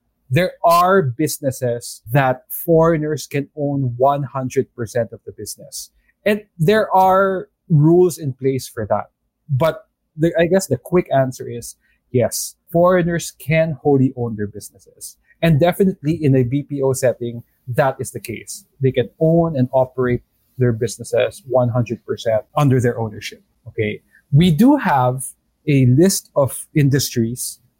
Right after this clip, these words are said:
uh, and it's usually compiled in the foreign investment negative list, where there are hard equity caps for foreigners when they want to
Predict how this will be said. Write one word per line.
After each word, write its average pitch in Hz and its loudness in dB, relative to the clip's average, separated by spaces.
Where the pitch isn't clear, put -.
uh, 107 0
and 139 0
it's 147 -2
usually 165 4
compiled 113 -2
in 131 2
the 113 0
foreign 143 0
investment 120 -4
negative 117 -6
list, 107 -8
where 160 2
there 165 0
are 156 2
hard 131 -2
equity 123 -10
caps 107 -2
for 117 -12
foreigners 107 -6
when 131 0
they 123 2
want 113 -2
to - -12